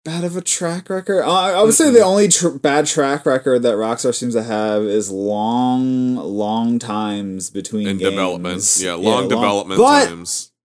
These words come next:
Speaker 1: it's usually for the good because, like I said, they usually don't have this track record because they take a long time and they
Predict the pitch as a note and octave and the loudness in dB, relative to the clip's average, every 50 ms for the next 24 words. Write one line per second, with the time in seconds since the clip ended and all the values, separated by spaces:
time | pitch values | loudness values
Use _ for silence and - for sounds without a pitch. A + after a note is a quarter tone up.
0 | _ _ _ _ - F#3 F3 - - F3 G#3 A3+ A#3 G#3 - A#3 A3 F#3+ F#3 F#3 | _ _ _ _ 2 4 4 4 4 4 6 6 6 6 6 6 6 6 6 6
1 | F#3 F#3 F3+ F3+ F3+ - - G3+ G3 F3 E3+ E3+ E3+ E3 D#3+ D#3 D3+ E3 E3+ D#3 | 6 6 4 4 2 2 2 4 6 6 8 8 8 6 6 4 4 2 2 4
2 | C4 F4 D4+ E3 A#2+ A2 G2 F2+ - C3+ B2 - D3 C#3 C#3 C#3 C#3 C#3+ C#3+ C#3+ | 4 4 4 4 4 2 0 -2 0 0 2 4 4 4 4 4 4 4 2 4
3 | D#3 D3 C#3 - F#3+ F#3+ F3 D3 C#3 C3+ C#3+ C#3+ C#3+ C#3 C3+ C#3+ C#3+ C3+ B2 C3 | 2 2 4 4 4 4 4 4 4 4 4 4 4 4 4 2 2 2 0 0
4 | C3 - - - D#3+ D3 D#3+ F#3+ G3+ - C#3+ A2+ A2 - A#2 A2 A2 A2 A#2+ A#2+ | -2 -2 -2 -2 0 0 0 0 0 0 -2 -2 0 0 0 0 0 0 0 -2
5 | - B2 A2+ A2+ A#2+ B2+ D3 F#3 G3+ - - - - A2+ A#2 A2+ - C#3 C3+ C#3 | 0 0 0 0 2 2 2 0 0 -2 -4 -2 0 0 0 2 2 2 2 4
6 | C3+ C3 B2 B2 C#3 D3 D3 D#3 A#2+ A#2 B2+ C3+ D#3 F#3 G3+ E3+ C3+ B2+ B2 A#2+ | 4 2 2 2 0 0 -2 -2 -2 0 0 2 0 0 0 0 0 2 2 4
7 | A#2+ B2+ C3 B2+ A#2+ A#2+ | 4 4 4 2 0 -2